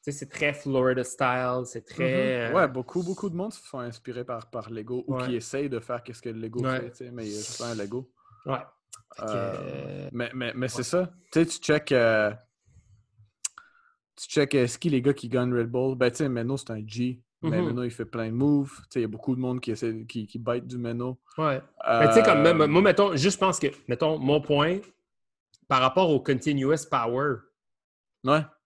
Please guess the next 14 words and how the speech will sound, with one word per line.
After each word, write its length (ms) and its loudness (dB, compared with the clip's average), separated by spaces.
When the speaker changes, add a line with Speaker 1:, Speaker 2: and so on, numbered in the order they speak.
Speaker 1:
Comme 140 0
il 60 -12
y 60 0
a 60 4
plus 180 -4
personne 460 0
qui 100 -12
fait 140 -2
du 140 -10
continuous 680 0
power, 380 -4
non ? 140 0
Speaker 2:
Nah, 240 0
man. 240 -10